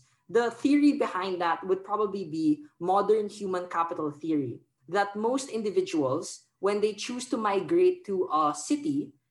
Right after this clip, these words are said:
take into account all of the risks and the benefits, and they know that I'm gonna have a higher wage. I'm expected to have a higher wage,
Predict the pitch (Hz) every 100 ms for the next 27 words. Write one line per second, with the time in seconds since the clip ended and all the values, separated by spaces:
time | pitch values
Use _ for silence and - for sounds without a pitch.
0 | _ _ - 254 277 285 277 277 165 170
1 | 185 - 202 214 190 175 240 240 - -
2 | 175 165 160 214 - 160 - - 196 196
3 | 220 240 269 240 156 156 - - _ -
4 | 262 349 339 330 240 240 233 - 220 214
5 | 196 285 220 143 - - _ - 196 185
6 | - - 269 269 269 220 214 180 170 170
7 | 175 160 135 135 226 233 -